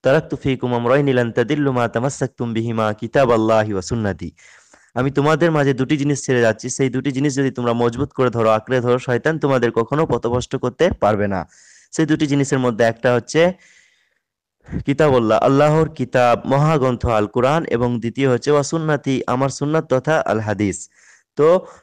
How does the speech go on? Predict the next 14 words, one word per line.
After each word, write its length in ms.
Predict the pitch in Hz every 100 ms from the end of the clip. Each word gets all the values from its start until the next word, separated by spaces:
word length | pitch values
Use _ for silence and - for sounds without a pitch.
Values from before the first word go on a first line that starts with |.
| _
আল 140 | 123 131
কোরআন 280 | 127 160 165
ও 60 | 147
সেই 220 | - 143
সুন্নাহ 300 | - 127 135 135
হচ্ছে 200 | 135 147
আমাদের 300 | 131 120 120
হাদি-, 360 | 110 98 139 - - _
মানে 220 | 117 107 107 98
শরীয়ত, 460 | - 127 147 160 - - _ -
যা 140 | 117 113
আমরা 240 | 110 131 165 - - _ _
এই 240 | - 113 113 104 - -
<clears throat> 400 | 151 135 -